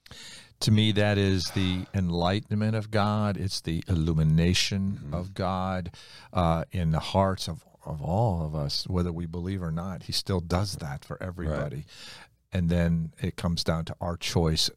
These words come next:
Speaker 1: When he knocked on the door of my heart, I had to open the door.
Speaker 2: Mm-hmm.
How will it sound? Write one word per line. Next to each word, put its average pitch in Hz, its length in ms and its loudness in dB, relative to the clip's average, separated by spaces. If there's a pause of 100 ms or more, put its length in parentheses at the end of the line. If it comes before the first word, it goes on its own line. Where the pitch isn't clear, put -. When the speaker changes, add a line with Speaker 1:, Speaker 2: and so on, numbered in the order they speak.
Speaker 1:
When 87 180 2
he 107 120 2
knocked 98 300 -2
on 98 60 0
the 90 80 -2
door 95 260 -2
of 90 80 -2
my 92 200 -2
heart, 92 320 2 (1040)
I - 100 -6
had 85 140 -4
to 76 60 -4
open 82 280 -2
the 78 100 0
door. 80 360 -2
Speaker 2:
Mm-hmm. 78 140 -8